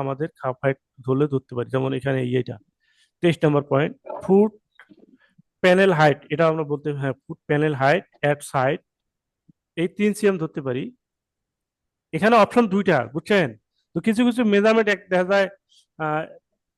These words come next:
একটা অপশনে আছে আর একটা অপশনের মেজারমেন্ট নাই। যেমন এখানে কাপ হাইটের মেজারমেন্ট নাই, তো এখানে দিছে হচ্ছে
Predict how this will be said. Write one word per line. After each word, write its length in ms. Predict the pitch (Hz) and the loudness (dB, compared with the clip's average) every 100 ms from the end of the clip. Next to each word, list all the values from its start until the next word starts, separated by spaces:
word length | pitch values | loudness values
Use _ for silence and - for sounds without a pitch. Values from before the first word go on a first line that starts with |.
| _ - | _ -4
একটা 160 | 175 - | -2 2
অপশনে 260 | 196 220 214 185 | 2 4 4 4
আছে 120 | 170 208 | 4 0
আর 60 | 185 | 0
একটা 120 | 180 | -4
অপশনের 280 | 165 165 175 | -8 -6 -6
মেজারমেন্ট 320 | 160 160 156 147 | -2 -4 -4 -8
নাই। 80 | 120 160 | -6 -4
যেমন 160 | 196 208 | -2 -2
এখানে 200 | 185 208 208 | -4 -6 -2
কাপ 160 | 180 170 | -2 0
হাইটের 220 | 185 185 180 | -2 -4 -6
মেজারমেন্ট 340 | 165 160 151 160 | -4 -6 -6 -6
নাই, 100 | 233 - _ _ _ | -8 -12 _ _ _
তো 40 | 202 | 0
এখানে 200 | 214 240 240 | 2 2 0
দিছে 160 | 220 233 220 | -2 -2 -2
হচ্ছে 180 | 220 | -2